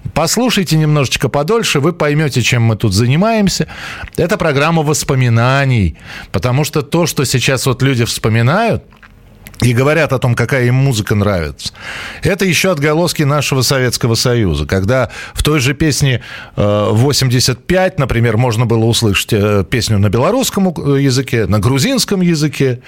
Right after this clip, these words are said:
и так далее. Э, был по телевизору, показывался фестиваль «Радуга», помните, наверное, такой, и показывали какую, какую-нибудь там, я не знаю, борьбу, э, танцевальный номер «Борьба нанайских мальчиков», или, например, якутский ансамбль, э, м,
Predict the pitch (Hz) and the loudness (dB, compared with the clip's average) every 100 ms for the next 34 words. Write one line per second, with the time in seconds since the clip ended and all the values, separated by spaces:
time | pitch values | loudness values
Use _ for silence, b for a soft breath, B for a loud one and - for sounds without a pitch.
0 | B B B 151 147 151 127 92 76 B | B B B -4 -2 0 0 -2 -6 B
1 | B 98 98 110 107 120 98 156 180 127 | B 0 2 0 0 0 2 2 2 0
2 | 143 135 151 151 135 120 117 123 135 113 | -2 -2 0 0 0 0 -2 -2 -2 -2
3 | 104 101 117 - 120 - 117 107 95 92 | -2 -2 -2 0 -2 0 0 2 2 2
4 | 127 214 220 214 185 180 156 175 156 135 | 2 2 0 0 0 0 0 0 0 0
5 | 110 110 107 104 95 98 90 104 95 90 | 0 0 2 0 0 0 0 -2 -2 -2
6 | 82 B B B 101 117 107 156 127 120 | -4 B B B -4 -2 -2 -2 0 0
7 | 110 104 123 117 - B B - 110 117 | 0 0 2 0 -2 B B -6 0 2
8 | 113 110 117 104 104 107 101 107 85 123 | 2 2 0 0 2 2 2 2 0 0
9 | 110 160 127 - 113 104 - 135 - 147 | 2 0 0 -2 -2 -2 -2 -2 0 0
10 | 240 220 214 214 196 151 127 135 160 170 | 0 0 0 0 0 0 0 0 0 0
11 | 135 143 - 139 - 139 113 90 - 80 | 0 0 0 -2 0 2 2 -2 -2 0
12 | 110 123 127 139 127 107 143 175 143 - | 2 2 2 0 0 0 0 0 0 0
13 | 120 117 190 208 185 165 B B B 117 | 0 0 0 2 0 -2 B B B 2
14 | 113 113 110 101 95 101 | 2 2 2 0 0 -4